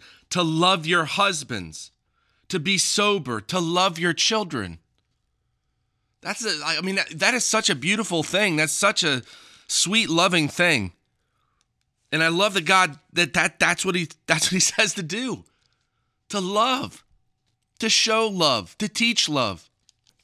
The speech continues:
Verse five, "To be discreet, chaste," and this word's discreet is, is someone who follows sound reason.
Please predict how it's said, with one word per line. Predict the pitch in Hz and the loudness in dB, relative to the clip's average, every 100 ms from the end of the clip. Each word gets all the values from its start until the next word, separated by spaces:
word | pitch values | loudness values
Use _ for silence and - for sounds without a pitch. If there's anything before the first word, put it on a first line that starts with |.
| _ _ - - - - - _ _ - - - - - _ - - | _ _ -20 -20 -20 -20 -20 _ _ -20 -20 -20 -20 -20 _ -20 -4
Verse | 175 190 | 0 0
five, | - 175 175 196 202 - _ _ _ - | 2 2 2 0 -2 -12 _ _ _ -6
"To | |
be | 165 240 | 2 4
discreet, | 233 - - 226 233 175 - 107 _ _ | 4 0 0 0 0 -2 -8 -20 _ _
chaste," | - 202 208 160 - | -2 2 4 2 0
and | 160 | -2
this | 175 | 0
word's | 208 208 | -2 -2
discreet | - 165 - 170 185 151 | 0 0 0 -2 0 2
is, | 139 - - | 0 -2 -2
is | 143 | 0
someone | - 185 196 | 2 2 2
who | 165 | 0
follows | - 170 165 147 | 2 2 2 2
sound | 165 156 143 | 2 2 2
reason. | 185 180 110 101 | 2 0 -2 -8